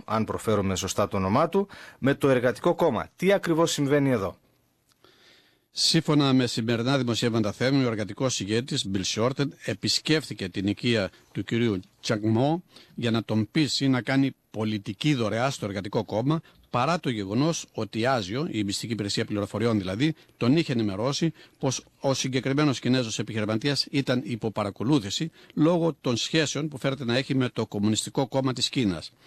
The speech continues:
Speaker 2: Η κυβέρνηση, δια του κοινοβουλευτικού εκπροσώπου της, του Κρίστοφα Πάιν, ζήτησε σήμερα εξηγήσεις από τον κύριο Σόρτεν. Όπως είπε ο κύριος Πάιν, ο εργατικός ηγέτης θα πρέπει να εξηγήσει στο λαό γιατί έδωσε αξίωμα στον γερουσιαστή Σαμ Νταστιάρη,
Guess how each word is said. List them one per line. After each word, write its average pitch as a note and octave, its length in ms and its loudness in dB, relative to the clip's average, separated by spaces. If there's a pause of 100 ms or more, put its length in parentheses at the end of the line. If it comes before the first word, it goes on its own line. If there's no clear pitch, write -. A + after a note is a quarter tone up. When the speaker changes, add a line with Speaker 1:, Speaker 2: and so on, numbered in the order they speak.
(460)
Speaker 2:
Η D3 100 4
κυβέρνηση, D#3+ 680 0
δια D3+ 180 0
του B2 360 0
κοινοβουλευτικού A#2 600 0
εκπροσώπου A#2+ 500 -2
της, E3+ 140 -4
του C#3 100 -6
Κρίστοφα G#2+ 380 -2
Πάιν, D3 300 2
ζήτησε C3+ 420 -2
σήμερα D3 320 0
εξηγήσεις C3 640 0
από F#2+ 140 -10
τον F#2+ 120 -8
κύριο F#2+ 180 -4
Σόρτεν. F2+ 480 -6 (240)
Όπως A#2+ 300 -2
είπε A#2+ 140 -2
ο A2 40 -2
κύριος G#2 260 -6
Πάιν, D#3 300 0 (240)
ο B2 120 -2
εργατικός B2 380 0
ηγέτης C#3+ 260 -4
θα B2 140 -6
πρέπει D#3 260 -2
να B2+ 100 0
εξηγήσει A#2 640 -2
στο A#2 200 -2
λαό A2+ 340 0 (200)
γιατί A#2+ 480 0
έδωσε C#3+ 320 0
αξίωμα C3 600 0
στον A2 200 -4
γερουσιαστή G#2 500 -4
Σαμ G#2+ 360 0
Νταστιάρη, A2 580 -2